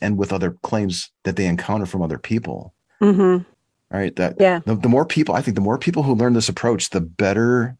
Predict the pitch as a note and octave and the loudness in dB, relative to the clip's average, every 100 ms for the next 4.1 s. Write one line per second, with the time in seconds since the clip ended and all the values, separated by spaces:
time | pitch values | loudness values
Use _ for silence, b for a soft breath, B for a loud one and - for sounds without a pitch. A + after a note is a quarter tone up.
0 | - F#2+ F#2+ F2+ - F#2+ G2+ F#2 E2+ D#2 | -6 -4 -2 -2 -2 0 0 0 -2 -2
1 | E2 F#2 D2 A#1+ - _ - F#2 F#2+ G2+ | -2 0 -2 -4 -14 _ -6 -2 0 0
2 | G#2 F2+ - F#2 G#2+ G#2+ F2 F2 E2+ G2 | 0 0 -2 -2 -2 -2 0 0 0 0
3 | F2 - - G2+ F2 E2 E2 E2+ G2 - | -2 -4 -6 -2 0 0 -2 -2 -4 -6
4 | - | -16